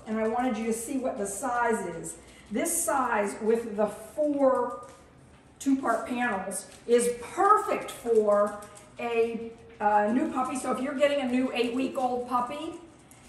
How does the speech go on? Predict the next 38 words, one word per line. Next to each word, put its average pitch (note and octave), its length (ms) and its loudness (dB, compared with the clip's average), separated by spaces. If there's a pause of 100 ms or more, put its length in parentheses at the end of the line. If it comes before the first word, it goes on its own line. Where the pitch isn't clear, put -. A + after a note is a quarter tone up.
this B3 160 0
is B3 140 -2
a A3+ 80 -2
perfect - 680 -2
size A3 680 4 (460)
for G3 580 2
an G3 120 -4
eight-week-old A3+ 640 0
puppy. F3 340 -2 (320)
This C4 320 0
will C4 220 -2
actually A3+ 440 2
do G#3 160 -2
you G3+ 220 -2
extremely C4 800 0
well G3+ 560 4 (260)
for G3+ 340 2
quite A#3+ 380 2
a B3+ 40 6
while G3+ 360 6
until G3+ 280 0
your A#3+ 160 0
puppy A3+ 320 -8 (100)
is G3 140 -2
housebroken A3+ 880 2
in G3+ 160 -2
your F#3+ 120 -2
home. F3 460 -4 (240)
And G#3+ 140 0
what A#3+ 140 2
you B3 100 2
could C4 160 -6
do D#4 180 0
is B3 140 0
you A#3+ 60 -2
could - 160 -4
take A3+ 260 -4
this C4+ 220 0